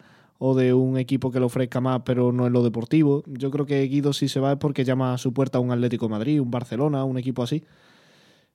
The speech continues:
No lo veo nada descabellado que reciba una oferta así y entendería perfectamente que fichase por un club champion que aspire a títulos importantes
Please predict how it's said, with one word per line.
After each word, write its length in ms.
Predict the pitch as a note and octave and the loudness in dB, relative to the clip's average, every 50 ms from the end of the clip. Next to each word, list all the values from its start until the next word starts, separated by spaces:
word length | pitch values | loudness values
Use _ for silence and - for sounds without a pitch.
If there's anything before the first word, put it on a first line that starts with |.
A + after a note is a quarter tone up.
| _ _ _ _ | _ _ _ _
No 160 | - C3+ C#3 C#3+ | -2 0 2 4
lo 60 | D3+ | 6
veo 140 | D#3 D#3+ D#3 | 6 4 4
nada 200 | D#3 D3+ D3+ D3+ D3 | 4 4 4 4 2
descabellado 560 | C#3 B2+ - C#3+ C3 B2+ B2+ D#3 E3+ D3 A#2+ | 2 2 0 -2 0 0 2 2 2 0 0
que 640 | - B2+ B2 B2 B2 A#2+ A#2+ A#2+ A#2+ A#2+ A#2+ A#2+ A2+ | -2 -2 -2 0 0 0 0 0 0 0 -2 -2 -2
reciba 320 | B2+ B2+ B2 C3+ C3 C3 | -4 -4 -2 -2 -2 0
una 140 | B2+ B2+ B2 | 0 0 -2
oferta 260 | A#2 B2+ B2+ B2+ C3 | -2 -2 -2 -2 -2
así 240 | B2 - D3+ D#3 - | -2 0 0 0 0
y 80 | - D3+ | 0 -2
entendería 440 | C#3 C3 C3+ C3 C3 B2+ B2 C3+ C3 | -2 0 0 -2 0 0 0 0 2
perfectamente 560 | D3 C#3 - C#3+ - C#3 C3 C3 C3 C#3 A#2+ | 0 0 0 0 0 0 -2 -2 -2 -2 -2
que 340 | C3 B2 B2 A#2+ A#2+ A#2 A#2 A#2 | 0 0 2 2 2 0 0 -2
fichase 400 | - A#2+ - C3 B2 A#2 C3 A2+ | -4 -4 -2 -2 -2 -2 -4 -4
por 140 | A#2+ B2 A#2+ | -4 -2 -2
un 160 | A#2+ A#2+ A#2 | -2 -2 -2
club 440 | - B2 B2 B2 A#2+ A#2 A#2 A2 - - - - | 0 2 2 4 2 2 0 -4 -10 -16 -18 -12
champion 600 | - - C3+ C#3 C#3 C3+ - C3 B2+ B2+ B2+ B2 | -6 -4 -2 -2 -2 0 0 0 0 0 -2 -4
que 100 | A#2 - | -4 -6
aspire 340 | A#2+ A2+ - C3+ C3 B2+ B2+ | -6 -6 -4 -2 0 0 0
a 60 | B2 | 0
títulos 400 | A#2 C3 B2 A#2+ C3+ B2 A#2+ A#2+ | -2 -4 -4 -2 -2 0 0 0
importantes 880 | A#2+ A#2+ A#2+ B2+ A2+ A#2 - B2+ C3 B2+ - C3 B2+ B2 B2 B2 B2 | 0 -2 -2 -4 -4 -4 -4 -4 -4 -4 -4 -2 -2 -2 -2 -4 -4